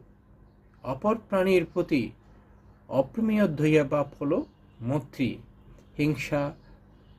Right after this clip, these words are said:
বা হত্যা চিন্তা এখানে সম্পূর্ণ অনুপস্থিত।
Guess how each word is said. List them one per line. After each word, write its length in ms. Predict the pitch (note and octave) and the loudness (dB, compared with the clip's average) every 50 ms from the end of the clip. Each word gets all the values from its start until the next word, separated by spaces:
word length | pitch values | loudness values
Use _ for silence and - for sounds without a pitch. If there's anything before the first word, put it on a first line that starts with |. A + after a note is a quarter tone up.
| - - - - - - - - - - - - | -20 -20 -20 -20 -20 -20 -20 -20 -20 -20 -16 -6
বা 200 | A#2 A#2 B2+ C#3 | -2 0 2 2
হত্যা 560 | C#3 C3+ - D#3+ D#3+ - - - - F3+ F3+ E3 | 2 2 2 2 2 2 -4 -6 -2 0 0 0
চিন্তা 500 | - - - E3 E3 D#3+ D3+ - E3 E3 - - - - - - - - | -2 -2 0 0 0 0 -2 -4 -8 -10 -12 -16 -20 -20 -20 -20 -12 -10
এখানে 300 | C#3+ C#3 - E3+ D#3+ D#3 | -10 -8 -6 -6 -6 -4
সম্পূর্ণ 540 | - - - F#3 F3+ - - - B3 A#3+ A#3 | -6 -6 -6 -6 -6 -6 -2 2 2 2 4
অনুপস্থিত। 760 | F3+ C#3+ C3+ C3+ B2+ - - C3+ - - - - B2+ B2+ | 2 0 -4 -4 -6 -6 -6 -6 -6 -8 -8 -8 -10 -10